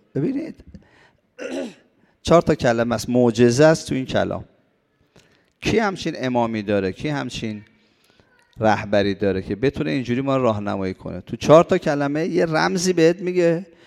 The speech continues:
که صدها ساعت می‌شه روش بحث علمی کرد. هر کس قانع بود، عبادتاش خوب می‌شه.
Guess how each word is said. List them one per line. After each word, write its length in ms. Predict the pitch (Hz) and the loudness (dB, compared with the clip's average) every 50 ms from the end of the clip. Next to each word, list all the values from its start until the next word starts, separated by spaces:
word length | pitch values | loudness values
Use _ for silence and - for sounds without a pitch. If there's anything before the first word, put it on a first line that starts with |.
| - - _ _ - | -20 -20 _ _ -4
که 80 | 147 | 0
صدها 540 | 139 - - 156 151 151 147 143 147 170 208 | 0 2 4 4 4 4 2 2 4 4 4
ساعت 300 | - - - 165 160 165 | 4 2 0 0 -2 -2
می‌شه 200 | 170 165 - 165 | -4 -6 -4 -4
روش 160 | 147 151 - - | -4 -4 -6 -4
بحث 260 | 143 135 127 - - | -4 -4 -4 -4 -4
علمی 320 | - 98 95 95 98 95 87 | -2 -2 -2 -4 -6 -10 -10
کرد. 260 | - - 90 98 - _ _ _ _ _ _ - _ _ _ - | -10 -12 -14 -14 -18 _ _ _ _ _ _ -20 _ _ _ -6
هر 300 | - 147 165 202 208 190 | 0 2 2 2 2 0
کس 360 | - - 175 160 135 - - - _ | -2 0 0 0 0 -2 -10 -8 _
قانع 500 | 135 135 135 135 135 135 139 131 110 135 | 2 6 6 6 6 4 0 -2 -4 -6
بود، 380 | 135 139 156 180 196 185 - - - - | -2 0 0 2 2 0 -4 -8 -2 -2
عبادتاش 680 | 135 131 131 135 131 131 135 135 135 - 175 175 - | 0 4 6 6 6 6 4 0 2 2 0 0 0
خوب 300 | - - 170 151 - - | -2 0 0 0 0 -4
می‌شه. 340 | - 95 - - - - - | -10 -12 -10 -10 -12 -12 -14